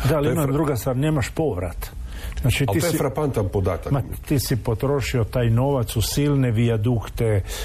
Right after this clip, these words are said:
Speaker 1: gradove koji nemaju stanovnika i vijadukte koji nemaju prometa. Znači, jedan od najvećih mostova tamo između Hong Konga i, i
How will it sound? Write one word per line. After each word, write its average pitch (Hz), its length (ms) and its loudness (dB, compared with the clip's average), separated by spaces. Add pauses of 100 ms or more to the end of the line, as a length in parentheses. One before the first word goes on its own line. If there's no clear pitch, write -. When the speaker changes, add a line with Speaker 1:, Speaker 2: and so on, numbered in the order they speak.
(440)
Speaker 1:
gradove 110 1000 2 (300)
koji 120 220 2
nemaju 120 500 4
stanovnika 127 880 2
i 131 320 2
vijadukte 123 600 0
koji 131 180 0
nemaju 131 340 2 (1160)
prometa. - 600 -2 (640)
Znači, 131 240 2
jedan 147 280 2
od 135 100 2
najvećih 156 640 2
mostova 120 680 2
tamo 123 300 0
između 113 360 4 (120)
Hong 139 300 0
Konga 135 540 0
i, 117 320 2
i 113 320 4